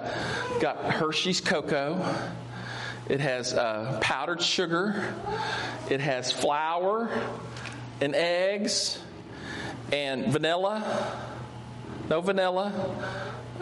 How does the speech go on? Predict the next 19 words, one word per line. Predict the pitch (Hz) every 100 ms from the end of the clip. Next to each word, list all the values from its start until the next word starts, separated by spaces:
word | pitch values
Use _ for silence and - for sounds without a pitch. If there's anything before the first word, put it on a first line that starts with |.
| 135
Butter | 139 156 175 214 233 226 - -
and | 156 156
just | 202 202
a | 190
little | 170 196 220
bit | 185 185 190
of, | 147 156 143
uh, | 147 139 139 143 - - - - -
baking | 131 170 190 196
soda. | - 202 214 240 233 233 - - - -
Is |
that | 156 151
right? | 196 220 220 - - - - - - - - - - -
These | 160 226 233
are | 233 208 -
ingredients | 185 180 185 196 196 185
available | 175 175 196 196 180
to | 170 143
everyone. | 180 202 185 131 113 120